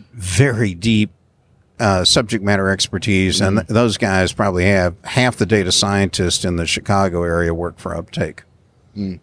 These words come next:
Speaker 1: They got the horsepower to make it happen.
Speaker 2: And I would simply add, you know, put your customer stories out front. I mean, I've had to dig for some of the better stories I've found, and,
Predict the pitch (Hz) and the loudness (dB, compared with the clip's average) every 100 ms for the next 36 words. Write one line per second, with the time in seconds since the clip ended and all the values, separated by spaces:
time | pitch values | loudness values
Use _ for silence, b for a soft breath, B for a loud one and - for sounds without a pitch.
0 | - 113 110 92 85 98 - - 80 80 | 0 2 2 2 0 2 0 -2 -4 -2
1 | 78 82 73 73 87 73 - 67 - _ | -2 -4 -4 -4 -4 -6 -10 -16 -20 _
2 | B B B B B B - 156 156 165 | B B B B B B 0 2 4 4
3 | 165 175 156 135 135 151 139 113 - 104 | 2 2 2 4 4 4 2 -6 -8 -2
4 | 117 117 139 85 113 127 120 - 117 - | 0 2 2 2 0 2 0 2 0 2
5 | 117 117 110 110 92 113 110 85 90 98 | 4 4 4 2 2 2 2 2 0 0
6 | 92 87 b b 107 107 127 101 98 101 | 0 -4 b b 0 2 2 2 2 0
7 | - 104 - 101 98 95 98 98 - 101 | 0 -2 2 2 2 2 4 2 2 2
8 | 92 92 92 - 98 95 95 92 | 2 2 0 0 0 2 2 -2